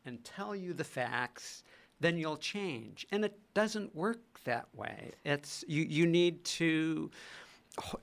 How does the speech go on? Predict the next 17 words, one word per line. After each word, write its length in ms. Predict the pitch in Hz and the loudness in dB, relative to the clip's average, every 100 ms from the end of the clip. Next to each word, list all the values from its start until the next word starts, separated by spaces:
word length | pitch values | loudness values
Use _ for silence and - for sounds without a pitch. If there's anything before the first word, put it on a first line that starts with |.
| - | 2
check 400 | - 214 233 - | 4 6 2 -2
your 180 | 190 139 | 0 2
expertise 1080 | 117 - - 123 - 117 117 110 139 - - | 0 -2 -10 -10 -10 -10 -10 -10 -12 -14 -6
and 120 | 160 | -2
actually 520 | 175 190 - 185 185 | 0 0 -2 -2 0
meet 340 | 160 156 175 - | 2 0 0 -4
people 380 | 190 170 160 139 | -4 -2 0 2
where 200 | 131 123 | 0 0
they 200 | 123 123 | -2 -2
are 600 | 135 147 127 110 107 - - | 0 2 2 0 -2 -8 -4
and, 220 | 135 127 - | -2 -2 2
and 220 | 135 131 | 4 4
listen 440 | 147 143 - 131 | 4 2 0 0
to 180 | 123 - | 0 -4
them. 480 | 107 123 117 107 87 - | 0 2 2 0 -4 2
And 160 | 143 | 4
I, 160 | 139 | 4